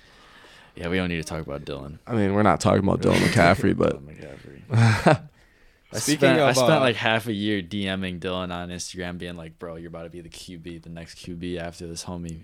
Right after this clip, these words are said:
Speaker 1: after this homie Shea leaves," and then he just transferred. But we don't need to get into that.
Speaker 3: Where did he go?
Speaker 1: I don't even know. I think he went back to Colorado.
Speaker 3: Spe-,
Speaker 1: I don't
Speaker 3: I was,
Speaker 1: remember.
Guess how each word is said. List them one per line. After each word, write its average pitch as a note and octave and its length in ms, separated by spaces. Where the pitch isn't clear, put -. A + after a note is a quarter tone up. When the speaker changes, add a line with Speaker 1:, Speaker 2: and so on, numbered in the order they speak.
Speaker 1:
after F2 240
this F2 140
homie F2+ 200
Shea F2+ 300
leaves," E2+ 520
and F2+ 120
then F2+ 80
he F2 40
just - 220
transferred. - 540
But F#2 140
we B2 80
don't B2+ 100
need G2 160
to - 20
get E2+ 140
into - 140
that. - 180
Speaker 3:
Where B2 120
did D3+ 100
he F3 60
go? G3 160
Speaker 1:
I A2+ 140
don't B2 100
even F2 200
know. F2 160
I F2+ 120
think A#2+ 160
he C#3 80
went B2 180
back G#2 220
to E2+ 380
Colorado. D#2 800
Speaker 3:
Spe-, - 220
Speaker 1:
I C#3 60
don't B2 100
Speaker 3:
I C#3 80
was, C3 260
Speaker 1:
remember. E2 200